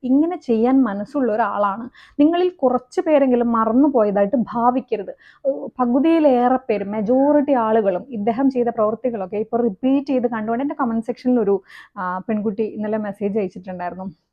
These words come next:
"ചേച്ചി, ഞാൻ ഇന്നലെ ഈ വീഡിയോസൊക്കെ, ഒരു വർഷം മുന്നുള്ള വീഡിയോസൊക്കെ റിപ്പീറ്റ് ചെയ്ത് കണ്ടു, നമുക്കും ഇപ്പോൾ ഇങ്ങനെയാണ് തോന്നുന്നത്." അപ്പോൾ ഒരുപാട് പേർ സത്യം എന്നത്, ഞാൻ എല്ലാ വീഡിയോയിലും പറയുന്ന പോലെ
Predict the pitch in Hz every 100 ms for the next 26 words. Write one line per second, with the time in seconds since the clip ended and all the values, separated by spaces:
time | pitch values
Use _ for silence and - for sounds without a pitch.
0 | _ - 226 262 220 226 247 226 233 214
1 | 233 202 196 214 254 214 - 196 214 240
2 | - 240 226 202 226 208 202 196 226 240
3 | 196 208 196 - 254 254 220 196 202 196
4 | 196 185 - - - 196 214 240 254 220
5 | 240 220 208 226 220 202 196 220 190 190
6 | 175 - - - 240 277 277 311 320 330
7 | 339 311 220 240 269 262 _ 320 277 220
8 | 202 202 277 302 214 247 277 233 220 226
9 | 214 196 202 196 170